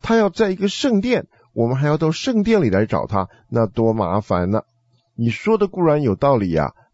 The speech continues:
不过你要知道，人跟神之间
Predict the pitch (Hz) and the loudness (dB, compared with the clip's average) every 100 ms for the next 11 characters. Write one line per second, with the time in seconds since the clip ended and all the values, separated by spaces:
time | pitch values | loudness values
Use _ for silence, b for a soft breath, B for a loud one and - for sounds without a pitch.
0 | _ 101 110 107 87 80 85 - 135 117 | _ -4 0 0 0 -2 -4 -6 -2 -2
1 | - _ _ _ _ _ _ 113 123 131 | -2 _ _ _ _ _ _ -2 0 0
2 | 165 208 220 - 107 117 131 127 131 127 | 0 0 0 -2 -2 -2 -6 -4 -2 -2